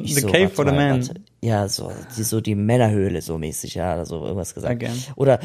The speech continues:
Speaker 1: nee, äh, "The cave of the, ähm, of the evil", hat er gesagt, was für Männer.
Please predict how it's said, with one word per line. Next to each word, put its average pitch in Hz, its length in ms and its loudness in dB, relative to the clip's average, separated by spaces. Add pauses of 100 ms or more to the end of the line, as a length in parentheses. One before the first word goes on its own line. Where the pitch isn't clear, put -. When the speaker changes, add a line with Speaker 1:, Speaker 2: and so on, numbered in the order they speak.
(140)
Speaker 1:
nee, 170 340 6 (220)
äh, 143 200 6
"The 135 100 4
cave 170 340 4
of 139 100 2
the, 143 220 0
ähm, 117 600 4 (120)
of 120 160 0
the 147 80 -2
evil", 185 380 6
hat 127 100 4
er 123 80 0
gesagt, 107 260 0
was 113 120 -2
für 123 80 -2
Männer. 131 400 2